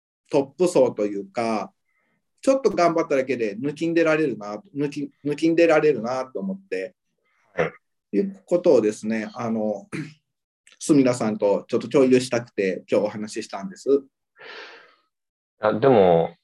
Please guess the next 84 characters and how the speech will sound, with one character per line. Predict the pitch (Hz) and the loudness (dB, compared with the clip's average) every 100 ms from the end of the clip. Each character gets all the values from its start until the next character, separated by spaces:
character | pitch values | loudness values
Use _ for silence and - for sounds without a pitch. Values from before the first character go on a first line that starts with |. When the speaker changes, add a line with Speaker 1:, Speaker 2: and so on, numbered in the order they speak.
| - | -2
Speaker 2:
な | 135 | -2
ん | |
か | - | 0
そ | 101 | -4
の、 | |
Speaker 1:
う | - | 0
ん | |
う | - | -2
ん。 | - 113 - - | -2 -8 -10 0
Speaker 2:
純 | 160 196 190 | 4 4 2
粋 | - 180 | 2 4
に | 175 170 | 4 2
エ | 131 | 0
ム | 156 156 | 2 2
イ | 156 | 2
ー | 156 | 2
オ | 151 | 0
ー | |
対 | 160 156 | -2 -6
策 | 139 131 113 95 - | -6 -6 -4 -6 -6
だ | 120 | -8
け | 135 147 | -2 0
で、 | 127 98 85 | 2 2 0
そ | 117 | -6
ん | 110 | -4
だ | 110 | -4
け | 107 | -4
の | 101 85 | -4 -4
問 | 95 92 | -6 -4
い | |
合 | 92 | -4
わ | 87 | 0
せ | 151 | 2
が | 127 85 - _ _ _ - | 4 0 -6 _ _ _ -2
増 | 107 | 0
え | |
ま | 107 107 | 2 0
す | - | -4
っ | 82 | -4
て | |
い | - | 2
う、 | |
Speaker 1:
は | 175 | 4
い。 | 160 80 80 | 4 2 -4
は | 80 | -4
い。 | |
Speaker 2:
な | 90 | -6
ん | |
か | 82 78 - | -6 -10 -6
事 | 98 | 2
例 | 110 110 | 4 4
は | 107 104 | 4 2
結 | 113 - | -2 -2
構 | - - - | -6 -8 -6
参 | 113 113 | -4 -2
考 | 117 113 | 0 0
に | 110 | 0
な | 107 | -2
る | 98 | -2
な | 82 78 | -4 -8
と | - 87 | -8 -8
思 | 85 | -6
い | 95 | -6
ま | 85 | -6
し | - | -10
た。 | 80 _ | -14 _
話 | 92 82 - 80 - _ _ _ - | -6 -6 -6 -8 -8 _ _ _ -6
聞 | - | -4
い | |
て。 | - - - _ - _ _ _ _ _ _ 254 | -2 -4 -6 _ -20 _ _ _ _ _ _ 2
Speaker 1:
そ | 147 | 4
う | |
で | 117 | 6
す | 95 | 4
ね。 | |
Speaker 2:
な | |
ん | |
と | |
い | |
う | |
か、 | 80 82 | 4 2
Speaker 1:
な | |
ん | |
か、 | - | 0